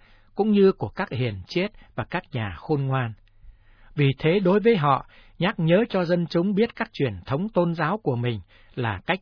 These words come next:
thế đem dân chúng trở về với giao ước. Đây chắc hẳn đã là lý do giải thích tại sao lịch sử thánh miền Bắc hay tài liệu truyền thống Elohit đã không bắt đầu với các câu chuyện liên quan tới thời khai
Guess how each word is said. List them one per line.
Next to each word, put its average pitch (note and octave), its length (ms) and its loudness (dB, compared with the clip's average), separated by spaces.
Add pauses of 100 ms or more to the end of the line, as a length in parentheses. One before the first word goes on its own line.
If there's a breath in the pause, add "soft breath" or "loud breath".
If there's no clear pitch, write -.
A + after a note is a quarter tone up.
thế D3 280 -2
đem D#3 220 0
dân D3+ 260 -2
chúng E3+ 240 -2
trở G2+ 260 -6
về G2+ 380 -6
với C#3 140 -2
giao C#3 240 0
ước. D3+ 240 -2 (1200 soft breath)
Đây D3+ 280 4
chắc F#3 200 -4
hẳn G#2+ 340 -4
đã D3 120 -4
là B2 180 -2
lý D#3 200 0
do E3+ 260 0
giải G#2+ 320 -4
thích A3+ 160 0 (120)
tại C3 200 -2
sao E3+ 260 -2
lịch C3+ 200 -4
sử G#2+ 320 -8
thánh F3+ 300 -4
miền G#2+ 300 -4
Bắc F3 180 -2 (380 soft breath)
hay F3+ 320 0
tài B2+ 200 2
liệu C3 300 -4
truyền A2+ 300 -4
thống E3+ 200 -2
Elohit E3 540 2 (440 soft breath)
đã - 100 0
không G3+ 280 -2
bắt A3+ 180 -4
đầu A#2+ 300 -2
với E3+ 160 -4
các A3+ 200 -8
câu F3+ 240 0
chuyện C3 240 -4
liên F3 300 0
quan E3+ 280 -2
tới F#3+ 220 -4
thời A2 260 -4
khai E3 240 -4